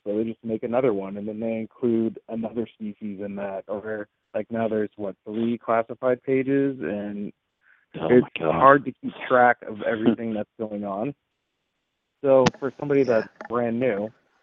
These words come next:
Speaker 1: so say you would never, you're looking to buy your first carpet python, you have all these people telling you to go one way, and there's this fight going on, and it's like, "Join this page," and blah, blah, blah, "There's no bullshit here,"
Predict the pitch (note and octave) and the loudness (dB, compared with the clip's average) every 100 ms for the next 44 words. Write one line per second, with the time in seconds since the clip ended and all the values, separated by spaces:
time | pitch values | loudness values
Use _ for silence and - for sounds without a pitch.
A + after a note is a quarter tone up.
0 | - B2 A#2 C3 B2+ B2 A#2 A#2 A#2 A#2+ | -14 -12 -6 -2 2 2 0 0 0 0
1 | A#2 - A#2 A#2 B2 B2+ B2 G#2 G#2+ G#2+ | -2 -4 -6 -2 -2 -4 -8 -4 -4 -4
2 | G2+ A2 G#2 - A2 G#2+ G2 F#2+ - F#2+ | -6 -8 -10 -6 -6 -6 -12 -20 -16 -14
3 | G2 A2 _ _ _ A2+ G#2 A#2 B2+ C3 | -14 -16 _ _ _ -2 2 4 6 4
4 | - B2 A#2+ A2+ A2 A#2 A2+ A2+ A2 G#2 | 0 -6 0 -2 0 -2 -2 -4 -6 -2
5 | A2 A2 G2+ A2 A2 G#2+ A2 A2 A2+ G#2 | 2 2 0 -6 -6 -6 -4 -4 -4 -6
6 | G#2 G#2+ G#2+ G2+ _ A2+ A2+ _ A#2 A2+ | -8 -6 -6 -6 _ -8 -8 _ -2 -2
7 | G#2+ A2+ A2+ G#2+ G#2+ G#2+ A2 G#2 G#2+ A2+ | -4 -6 -6 -6 -6 -6 -8 -8 -10 -12
8 | - G#2+ G2+ _ _ _ _ - A#2 C3 | -8 -8 -8 _ _ _ _ -6 0 2
9 | B2+ C3 - - A2+ G#2 G#2 F#2+ G#2 G#2 | 2 2 0 -2 -2 0 -2 -6 -8 -6
10 | G#2 G#2 G2+ - A#2 A#2+ A#2 A2+ A#2 A#2+ | -6 -6 -10 -4 2 2 4 2 6 6
11 | A2 A2 G#2+ A#2 A2 A2+ A2+ A#2 G#2 B2 | 4 -2 -2 -4 0 -2 0 -2 -2 0
12 | A2+ G#2+ | 2 2